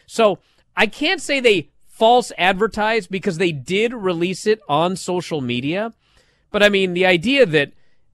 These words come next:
uh, they didn't mention anything on television about why it was no longer a three-way, I mean, I think that should tell you that they probably would have done this idea of beating them up. And listen,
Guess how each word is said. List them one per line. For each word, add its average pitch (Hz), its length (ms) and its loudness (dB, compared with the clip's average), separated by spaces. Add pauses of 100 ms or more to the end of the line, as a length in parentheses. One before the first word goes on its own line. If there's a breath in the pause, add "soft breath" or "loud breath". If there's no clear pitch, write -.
uh, - 240 -18
they 180 220 0
didn't 190 240 -2
mention 196 400 -2
anything 247 560 -2
on 127 140 -4
television 95 720 -8
about 156 300 0
why 160 200 4
it 170 100 -4
was 127 200 -6
no 151 120 -2
longer 147 380 -2
a 120 80 -4
three-way, 127 680 -8 (680)
I 165 80 0
mean, 165 160 2
I 151 80 2
think 277 180 -6
that 233 160 0
should 160 160 -8
tell 226 220 0
you 156 160 -2
that 120 220 -2 (380)
they 170 140 2
probably 196 500 0
would 175 220 4
have 143 180 -4
done 160 300 -2
this 139 200 -6
idea 139 420 -4
of 98 260 -10
beating 135 300 -4
them 131 120 -6
up. 143 140 -4 (320 soft breath)
And 170 140 -4
listen, 165 280 -6